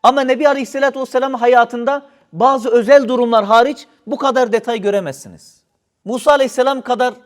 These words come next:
Nebi aleyhisselatü vesselam hayatı Kur'an'da anlatılmaz.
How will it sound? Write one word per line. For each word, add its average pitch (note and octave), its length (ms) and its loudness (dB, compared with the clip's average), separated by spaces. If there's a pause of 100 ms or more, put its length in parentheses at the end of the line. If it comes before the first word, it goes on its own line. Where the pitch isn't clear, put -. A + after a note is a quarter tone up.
(280)
Nebi G3+ 280 -4
aleyhisselatü A3 420 -2
vesselam G#3 220 -10
hayatı G3+ 480 0 (220)
Kur'an'da G3 380 -4
anlatılmaz. C3+ 680 -12